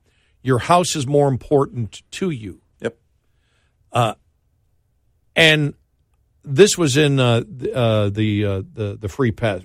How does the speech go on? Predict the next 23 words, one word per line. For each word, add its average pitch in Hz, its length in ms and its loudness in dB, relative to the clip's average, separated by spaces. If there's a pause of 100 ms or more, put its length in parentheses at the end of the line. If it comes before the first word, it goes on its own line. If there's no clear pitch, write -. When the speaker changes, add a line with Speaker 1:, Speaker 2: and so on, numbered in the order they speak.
Speaker 1:
Press. 120 300 -2
I 107 60 -4
saw 120 160 -6
this 107 180 -6
on 98 140 -12
Drudge. 98 460 -14
Speaker 2:
Hmm. 78 160 -6 (800)
Speaker 1:
What 143 220 4
happens 156 480 -2
when 117 160 0
cheating 135 400 -2
becomes 120 480 -2
the 110 80 -2
norm? 110 300 -2
And 98 100 -8
it's - 140 -10
about 107 320 -4
the 101 80 -10
rampant 110 440 -6
cheating 113 300 -10
in 98 120 -12
colleges 104 520 -8
today. 98 400 -18